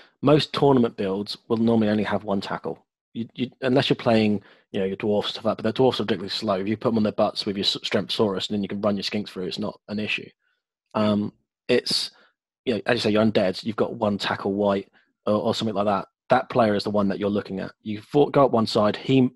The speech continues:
know, a, a weak or, a weaker opponent will move him too far over to one side, and then straight, straight away you've switched to the other side of the pitch. He's then got two turns to try and get near any of your skink, dodge,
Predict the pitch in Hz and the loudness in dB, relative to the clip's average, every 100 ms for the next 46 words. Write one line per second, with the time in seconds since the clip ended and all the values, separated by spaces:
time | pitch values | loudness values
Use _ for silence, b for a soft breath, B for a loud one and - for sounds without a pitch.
0 | _ 98 92 _ _ - _ - 127 - | _ -6 -6 _ _ -20 _ -8 -8 -6
1 | 110 - - 113 107 110 104 113 110 120 | -6 -6 -2 0 0 -2 -2 -2 0 2
2 | 107 101 - 110 104 92 104 107 110 107 | 2 0 0 0 0 -2 -2 0 2 0
3 | - 104 101 92 - 117 113 104 101 98 | 0 0 0 -2 -2 0 0 0 -2 -6
4 | - 110 98 - 95 95 - b b b | -10 -6 -4 -2 0 -2 -6 b b b
5 | - 104 101 - 117 - 127 117 - 110 | -4 -2 0 0 -2 -2 -4 -4 -2 -2
6 | 104 98 101 92 - - - 123 - 104 | 0 0 -2 -8 -8 -6 -2 -2 -2 0
7 | 127 135 120 98 - 101 - - B B | 2 2 0 -2 0 0 0 -6 B B
8 | B - 123 113 110 104 95 - 123 113 | B 0 0 2 2 2 -2 0 0 2
9 | 117 107 - - 117 104 104 101 110 113 | 0 0 -2 -4 -2 -2 -2 -2 0 0
10 | 110 104 104 104 98 101 98 - b b | 0 0 -2 -4 -4 -2 -2 -4 b b
11 | _ - - 107 101 - _ _ _ - | _ -4 2 2 0 -10 _ _ _ 0
12 | 107 104 - | 2 2 2